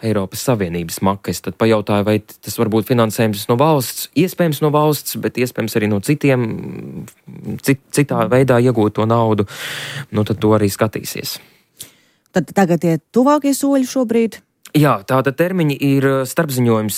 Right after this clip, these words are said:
Speaker 1: ir gaidāms nākamā gada vasarā, rudenī, bet, eh, projektu paredz pabeigt divdesmit sestā gada vasarā, un tad,
Speaker 2: Mhm.
Speaker 1: attiecīgi, tie būs tie ieteikumi, kā valstīm virzīties, un tad, attiecīgi, tās valstis, mm, domās.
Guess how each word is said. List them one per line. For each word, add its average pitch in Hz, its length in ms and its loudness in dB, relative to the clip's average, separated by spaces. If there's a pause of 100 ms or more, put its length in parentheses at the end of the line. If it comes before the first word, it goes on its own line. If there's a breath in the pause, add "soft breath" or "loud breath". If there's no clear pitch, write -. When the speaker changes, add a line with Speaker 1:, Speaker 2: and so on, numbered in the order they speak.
(140)
Speaker 1:
ir 107 140 0
gaidāms 120 500 0
nākamā 120 380 2
gada 110 240 0 (100)
vasarā, 120 480 0
rudenī, 143 480 0
bet, 131 480 -2
eh, 135 160 2
projektu 139 560 0
paredz 120 320 -2
pabeigt 117 480 0
divdesmit 120 480 0
sestā 120 420 -2
gada 101 220 0
vasarā, 101 540 0 (420 loud breath)
un 110 140 -6
tad, 117 140 -2
Speaker 2:
Mhm. - 20 -20
Speaker 1:
attiecīgi, 107 400 0
tie 117 120 2
būs 101 240 0
tie 104 140 0
ieteikumi, 110 680 2
kā 135 300 2
valstīm 110 460 0
virzīties, 110 720 0
un 101 100 -6
tad, 101 120 -8
attiecīgi, - 500 -8
tās 107 180 -2
valstis, 120 440 -2
mm, 101 500 -6
domās. 113 720 0